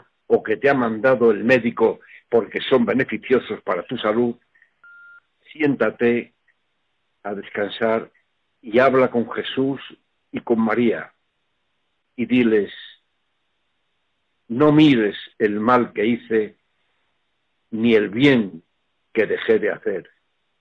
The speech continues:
Mira el amor que le tengo a aquella que te dio el ser.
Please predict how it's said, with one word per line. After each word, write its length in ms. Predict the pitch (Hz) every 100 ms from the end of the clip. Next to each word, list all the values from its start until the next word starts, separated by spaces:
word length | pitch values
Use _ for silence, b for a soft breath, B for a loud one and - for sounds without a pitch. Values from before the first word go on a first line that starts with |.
| _ _ _ _ _ _ _ _
Mira 600 | 104 107 131 123 127 - _ _ _ _ _ _ _ _ _
el 180 | 107 92
amor 500 | 107 143 131 - - _
que 100 | 110
le 160 | 95 98
tengo 640 | 117 110 104 98 92 _ _ _ _ _ _ _ _
a 300 | 98 95 90
aquella 720 | 90 - 131 113 98 80 - _ _ _ _ _ _ _ _ _ _
que 140 | 90
te 200 | - 82
dio 300 | - 98 95
el 120 | 85 - -
ser. 180 | 92